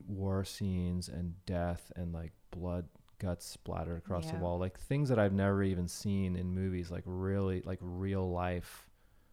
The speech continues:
Speaker 2: Past stuff.
Speaker 1: Well, I don't think
Speaker 2: Or
Speaker 1: it was past stuff, but, uh, eventually I was just like, I was just like, "God, where is all of this coming from?" 'Cause it was
Speaker 2: Intense.
Speaker 1: it was intense.
Speaker 2: <laughs>
Speaker 1: Yeah.
Speaker 2: Yeah.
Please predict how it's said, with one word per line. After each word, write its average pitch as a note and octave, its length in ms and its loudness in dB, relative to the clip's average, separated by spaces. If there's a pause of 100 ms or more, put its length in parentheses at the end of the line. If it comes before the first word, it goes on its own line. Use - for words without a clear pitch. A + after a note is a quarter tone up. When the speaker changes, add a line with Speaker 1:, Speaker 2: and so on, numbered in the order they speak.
(400)
Speaker 2:
Past D3+ 360 -6
stuff. - 680 -8
Speaker 1:
Well, D3+ 480 6
I B2+ 100 6
don't E3 180 4
think D3 200 2
Speaker 2:
Or - 20 0
Speaker 1:
it D#3 80 -2
was A#2+ 220 0
past G#2 340 -2
stuff, - 320 0
but, - 380 0
uh, C2+ 80 2 (160)
eventually G2+ 560 2
I F2+ 100 4
was G2 120 -2
just F#2+ 200 -8
like, E2+ 160 -8 (400)
I G2+ 60 -6
was G2 100 -6
just F#2 220 -10
like, G2 160 -6
"God, G#2 220 -2
where G2 200 0
is A2 140 -2
all F#2 200 0
of F2 80 -6
this D#2+ 120 -10
coming G#2 340 -2
from?" E2+ 340 -10
'Cause F#2 360 -6 (120)
it G#2 120 0
was F#2+ 400 -4 (640)
Speaker 2:
Intense. D3+ 680 -6
Speaker 1:
it G2+ 180 2
was F2 280 -2
intense. B2 680 0
Speaker 2:
<laughs> G#3 140 0
Speaker 1:
Yeah. G2+ 160 -2
Speaker 2:
Yeah. G2+ 260 2